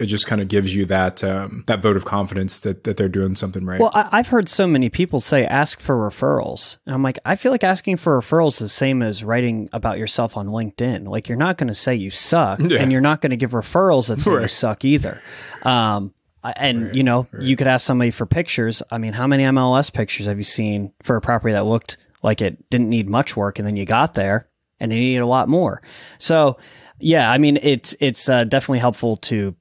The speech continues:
Speaker 2: be able to see their work. But, um, you know, I had chosen the, the sub I used on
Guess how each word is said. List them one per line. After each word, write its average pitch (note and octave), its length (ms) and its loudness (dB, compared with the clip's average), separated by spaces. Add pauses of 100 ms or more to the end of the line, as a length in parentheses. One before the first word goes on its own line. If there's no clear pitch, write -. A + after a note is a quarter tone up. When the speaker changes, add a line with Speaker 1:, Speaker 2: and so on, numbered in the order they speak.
Speaker 2:
be A#2 140 2
able G#2 200 -2
to G2 80 -6
see A2 220 -2
their G#2 120 -4
work. G#2 280 -4
But, G#2 180 -2 (300)
um, G2 280 -2
you B2+ 120 4
know, A#2+ 80 0
I C#3+ 180 2
had C#3 320 0
chosen A2+ 640 -2
the, A#2 120 -4
the B2 200 -4
sub D#3+ 320 2
I C#3+ 80 4
used A#2 540 -2
on G#2+ 500 -6